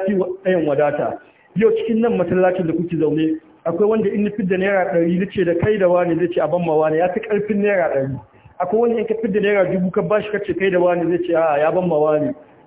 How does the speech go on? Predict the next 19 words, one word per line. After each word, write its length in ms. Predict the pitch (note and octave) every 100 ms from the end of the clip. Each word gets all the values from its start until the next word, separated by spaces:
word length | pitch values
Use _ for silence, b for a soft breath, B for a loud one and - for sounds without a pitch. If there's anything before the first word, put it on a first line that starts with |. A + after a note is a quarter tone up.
| -
Akwai 280 | G3+ B3 B3
a 120 | A3+
duniya 400 | G#3+ A3+ A#3+ A3
yau 100 | A3
in 140 | A3 G#3+
ka 80 | A3+ A3+
fidda 220 | G3 G3+
naira 400 | G#3 G#3+ F3+ D#3+
dubu 240 | F#3+ G3
goma 400 | F3+ G#3 G#3+ -
ka 80 | G3+
ba 240 | G3+ F#3+ F3+
wani 300 | G3 G3 F3
da 100 | E3+
wani, 240 | F3+ F3+
wani 200 | E3+ G#3
zai 100 | F#3+
ce, 140 | F3+ F#3
"Ku 180 | F3+